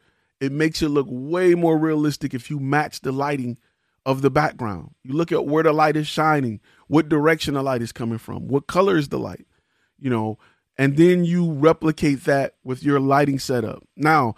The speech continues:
the s-, the green screen itself needs to be lit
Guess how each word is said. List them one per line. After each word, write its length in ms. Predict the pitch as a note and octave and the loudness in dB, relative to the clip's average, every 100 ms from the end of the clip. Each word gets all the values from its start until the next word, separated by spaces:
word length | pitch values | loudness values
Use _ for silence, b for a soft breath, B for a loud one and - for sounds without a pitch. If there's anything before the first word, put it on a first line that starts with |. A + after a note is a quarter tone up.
| b | b
the 100 | - | -2
s-, 120 | C#3 - | -2 -4
the 200 | - D3 | -6 -4
green 400 | C#3 D#3+ A3 A#3 | 2 2 4 2
screen 380 | - F#3 G3+ G3+ | 0 -2 0 2
itself 720 | F3 - G3+ G3+ D#3+ D#3+ _ _ _ _ _ | 0 -2 -2 0 0 -6 _ _ _ _ _
needs 280 | D3 F#3 F3 | -4 -2 -2
to 100 | F3 | -2
be 180 | E3 F3 | -2 -2
lit 400 | D#3+ F3+ F3 | 4 8 8